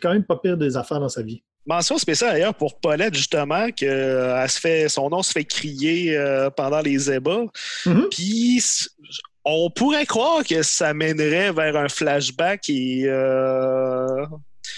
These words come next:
Speaker 2: un lien, euh, tangible avec un personnage important dans son passé.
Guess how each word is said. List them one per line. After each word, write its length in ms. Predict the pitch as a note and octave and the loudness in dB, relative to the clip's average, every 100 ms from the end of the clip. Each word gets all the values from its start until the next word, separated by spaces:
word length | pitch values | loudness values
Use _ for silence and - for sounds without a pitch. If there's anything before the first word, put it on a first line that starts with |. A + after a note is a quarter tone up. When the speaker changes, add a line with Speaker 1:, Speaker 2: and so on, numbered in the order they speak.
| - - - | -14 -12 -4
Speaker 2:
un 180 | C3 C3+ | -2 -2
lien, 520 | C#3+ E3 F3+ F#3 D#3 | -2 -2 0 -2 0
euh, 680 | C#3+ C3+ C3+ C3 B2+ B2+ B2+ B2+ - - _ _ _ | 0 2 2 2 0 0 -4 -6 -16 -20 _ _ _
tangible 580 | D#3 D3+ D3+ C#3 F#3+ E3+ | -2 0 0 2 0 2
avec 240 | C#3 D#3 | 0 0
un 100 | D3 | -2
personnage 520 | C3 C#3+ E3 D3+ E3 D3 | -2 -2 -2 0 0 0
important 380 | C#3+ C#3+ B2 F#3 | -2 -4 -2 -2
dans 120 | D#3 | 0
son 180 | E3 D3 | 0 -2
passé. 420 | D3 C3+ B2 C4 | 0 0 0 -2